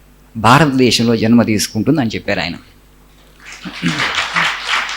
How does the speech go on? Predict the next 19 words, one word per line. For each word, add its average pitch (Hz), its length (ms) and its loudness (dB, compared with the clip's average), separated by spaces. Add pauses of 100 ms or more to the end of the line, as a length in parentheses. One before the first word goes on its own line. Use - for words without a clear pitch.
(720)
So 165 60 6
అలాంటి 156 720 6
జన్మ 156 280 6
వచ్చిన 143 260 4
తర్వాత 123 440 4 (680)
మనం 117 320 2
ఇక్కడ 98 500 -2 (180)
ఎంత 160 300 4
ఎక్కువ 151 440 4
సంపాదించుకుంటే 131 720 0
అంత 110 140 -2
గొప్పగా 110 420 -2
జీవించగలుగుతాం 107 800 -6
అన్నటువంటి 98 380 -6
భావనలో 110 540 4
ఇప్పుడు 92 180 -8
సమాజం 104 320 -2
ఉండటం 95 240 -8
వల్ల 247 320 0